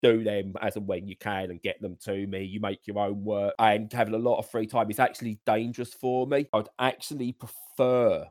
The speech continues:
these days, I think, and I think I'd have much preferred it also looking back, have a daily structure to be given, "Right, I need you to do this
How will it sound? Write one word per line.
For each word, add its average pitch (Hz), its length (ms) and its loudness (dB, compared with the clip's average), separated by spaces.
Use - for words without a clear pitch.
these 123 440 2
days, 98 320 0
I 104 220 4
think, 110 380 -4
and 107 160 2
I 113 40 0
think 113 180 -6
I'd 107 140 2
have 104 80 -4
much 117 240 -2
preferred 113 340 0
it 110 80 -4
also 110 400 -2
looking 107 460 -4
back, 117 400 0
have 107 380 -2
a 107 60 -4
daily 113 360 2
structure 127 640 0
to 107 80 -12
be 110 160 -8
given, 110 460 -2
"Right, 101 300 2
I 123 160 8
need 123 320 0
you 113 140 -2
to 107 100 -16
do 110 220 -4
this 113 380 0